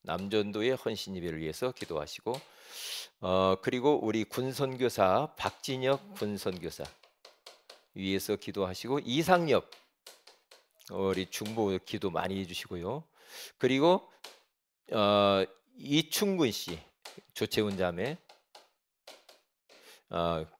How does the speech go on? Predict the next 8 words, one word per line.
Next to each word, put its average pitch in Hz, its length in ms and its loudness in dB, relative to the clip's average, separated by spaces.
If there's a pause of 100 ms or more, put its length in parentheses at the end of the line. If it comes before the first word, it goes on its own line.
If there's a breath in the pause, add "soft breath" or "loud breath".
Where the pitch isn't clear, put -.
(280)
그 - 160 2
속에 156 520 4 (280)
지금 127 220 -2
귀신 135 300 -2
들렸거든요. 117 600 -4 (240)
귀신 104 320 -4
떠나가기 104 420 -2
위해서 - 240 -14